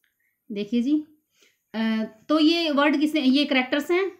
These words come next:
ज-, जिनकी मैं बात कर रही थी अभी, ये हमारे कैरेक्टर्स हैं। तो ये, ये जो कोटेशन यूज़ करती है जी द प्रेयर्स, ये एक नन है, ठीक है। और ये, ये हाथ पे एक ब्रोच रखती हैं, उस पे लिखा हुआ है ये, अ, ब्रो-, हाथ का ब्रोच। और ये फ्रेंच, अ, मतलब थोड़ा मि-, अ,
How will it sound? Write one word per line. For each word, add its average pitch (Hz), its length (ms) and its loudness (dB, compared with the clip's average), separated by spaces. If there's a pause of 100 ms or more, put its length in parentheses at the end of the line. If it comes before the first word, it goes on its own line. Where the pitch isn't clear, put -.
(140)
ज-, 233 180 -2
जिनकी 247 240 2
मैं 277 140 2
बात 233 240 0
कर 262 120 -2
रही 262 120 0
थी 269 140 -2
अभी, 339 260 -2 (260)
ये 240 100 0
हमारे 254 260 2
कैरेक्टर्स 262 420 -4
हैं। 330 140 -2 (240)
तो 277 60 -2
ये, 285 120 2 (400)
ये 294 480 0
जो 269 140 0
कोटेशन 277 420 2
यूज़ 277 220 2
करती 269 240 -2
है 262 100 2
जी 311 180 -2
द 233 80 -2
प्रेयर्स, 247 680 -2
ये 269 120 -4
एक 302 140 -4
नन 247 280 4
है, 175 220 -6 (360)
ठीक 320 140 0
है। 359 160 0 (260)
और 262 160 4
ये, 294 120 2
ये 277 320 -2
हाथ 269 220 0
पे 285 160 -6
एक 285 120 -4
ब्रोच 262 320 0
रखती 240 300 -2
हैं, 330 100 2
उस 277 340 -4
पे 277 240 0
लिखा 262 280 -2
हुआ 214 220 0
है 190 240 -8
ये, 170 160 -12 (180)
अ, 214 80 -8 (120)
ब्रो-, 254 280 0 (100)
हाथ 233 180 -2
का 254 140 -2
ब्रोच। 226 240 -2 (220)
और 269 100 2
ये 294 340 2
फ्रेंच, 302 460 0
अ, 233 140 -8 (580)
मतलब 269 640 0
थोड़ा 294 160 2
मि-, 302 260 2
अ, 254 160 0